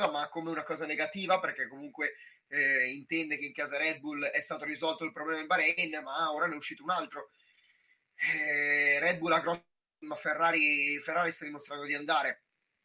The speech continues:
Se la velocità rimane questa, io penso che anche se Red Bull dovesse rimanere, ri-, riuscire a trovare quadra sotto il punto di vista dell'affidabilità, Ferrari ha la possibilità di giocarsi la vittoria ovunque.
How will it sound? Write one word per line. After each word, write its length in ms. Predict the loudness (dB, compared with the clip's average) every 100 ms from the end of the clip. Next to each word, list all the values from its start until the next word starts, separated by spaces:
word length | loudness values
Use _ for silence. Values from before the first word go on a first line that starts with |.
| _ _ -8
Se 460 | 0 4 6 6 4
la 120 | 2
velocità 420 | 2 0 2 2
rimane 280 | 4 2 2
questa, 480 | 2 2 6 4 2 -6 -20 -20 -20 _ _ _
io 200 | -2 0
penso 340 | 2 2 0 0
che 500 | 4 8 8 8 6
anche 280 | 4 0
se 140 | -2 2
Red 200 | 2 2
Bull 120 | 0
dovesse 400 | 0 0 0 0
rimanere, 1040 | 0 2 4 6 6 6 8 8 8 6
ri-, 160 | 2 -2 -8
riuscire 380 | -4 0 2 2
a 80 |
trovare 340 | 2 0 0 0
quadra 280 | 2 2 2
sotto 260 | -4 -6 -10
il 60 |
punto 220 | -8 -6 0
di 80 |
vista 240 | 2 2 0
dell'affidabilità, 840 | -4 -4 -8 -6 -4 6 6 6 -4 _
Ferrari 440 | -6 0 4 4 4
ha 40 |
la 100 | 2
possibilità 520 | 0 -4 -2 -2 2 2
di 80 |
giocarsi 400 | 0 0 0 2
la 80 | 0
vittoria 480 | -2 2 4 6 4
ovunque. 720 | 2 -4 -4 -8 -8 -6 -6